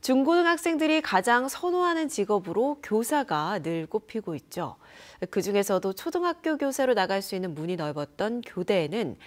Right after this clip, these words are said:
늘 지원자가 몰렸는데요. 그것도 이제 옛말이라고 합니다. 학생 수 감소로 교사 선발 인원이 크게 줄면서 임용의 문은 좁아지고 교대 위상도 흔들리고 있습니다. 김영일 기자입니다.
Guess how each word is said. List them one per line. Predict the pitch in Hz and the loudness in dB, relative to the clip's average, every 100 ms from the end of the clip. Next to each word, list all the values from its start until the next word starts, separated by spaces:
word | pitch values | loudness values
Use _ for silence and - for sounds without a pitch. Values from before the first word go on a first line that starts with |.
| - - | -20 -12
늘 | 170 226 277 285 | 2 4 4 2
지원자가 | 285 208 220 240 226 180 170 170 156 | -2 0 0 0 -2 -2 -2 -2 -2
몰렸는데요. | 151 180 202 185 156 127 131 156 127 - - - - | 0 0 0 -2 -6 -8 -8 -8 -10 -18 -20 -18 -20
그것도 | - 175 180 190 | -6 0 0 2
이제 | 180 175 | 0 0
옛말이라고 | 151 170 202 247 233 214 196 | 0 0 0 0 0 0 -2
합니다. | 180 156 147 143 - - - - - | -6 -8 -6 -6 -8 -18 -20 -20 -12
학생 | - 320 - 339 | -4 -4 -2 -2
수 | 320 | 0
감소로 | 277 254 240 240 269 147 147 | 0 0 0 4 6 4 2
교사 | 214 226 277 277 | 0 2 2 0
선발 | 311 302 302 - | 0 0 0 2
인원이 | 202 196 226 | 0 0 -2
크게 | 254 277 277 | -4 -2 -2
줄면서 | - 180 190 175 165 - - - - | -2 -4 -2 -4 -8 -14 -20 -20 -4
임용의 | 208 240 311 320 | 2 4 4 4
문은 | 294 262 254 | 2 0 -2
좁아지고 | 226 170 190 175 135 143 247 - | -4 -2 -2 -2 -6 -6 -8 -10
교대 | - 175 196 | -4 0 2
위상도 | 170 175 175 - | 2 -2 -4 -8
흔들리고 | - 277 285 233 143 | -6 -4 -2 -2 -4
있습니다. | 131 - - - - - - - | -10 -12 -14 -16 -16 -20 -20 -10
김영일 | - 214 220 220 | -2 0 2 -2
기자입니다. | 180 139 127 - - | -4 -10 -12 -14 -16